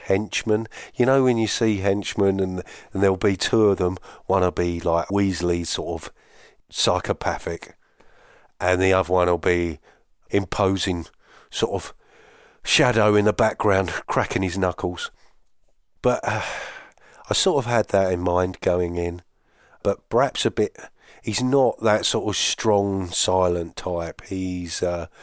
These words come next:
got a bit more going on, and yeah, I'm not sure I've quite figured out what that is, you know. It's funny, I just, I just got an image of the guy from Midnight Run,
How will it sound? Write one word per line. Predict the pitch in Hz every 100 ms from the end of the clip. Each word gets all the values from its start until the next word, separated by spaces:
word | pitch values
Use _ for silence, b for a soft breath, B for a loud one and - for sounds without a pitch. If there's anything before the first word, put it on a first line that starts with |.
| B B B B B
got | - 107
a |
bit | - 104
more | 98 92 85
going | - 87 87 85 85
on, | 82 80 78 78 -
and | 80 78 78 78 78 76 - _ _ _ _ _ _ _ _
yeah, | - 87 -
I'm |
not | 95 113
sure | - 101 87 85 B B B
I've | -
quite | - - 85 -
figured | - 110 - 78
out | 76 73 - _ _ _ _ -
what | 101 95
that | 95
is, | 87 78 - - _ _ _ -
you |
know. | 92 85 - _ _ _ _ _ _ _ _ _
It's | -
funny, | - 120 104
I | 98
just, | 101 110 - - B -
I | 107
just | - -
got | 123
an | 113
image | 123 104 92 - - B 101
of | 98
the | - 98
guy | 107 107 107 104 - B
from | - - - 98 92 87 87 - _ _ _ b b
Midnight | 104 113 120 107 107 107
Run, | 101 107 123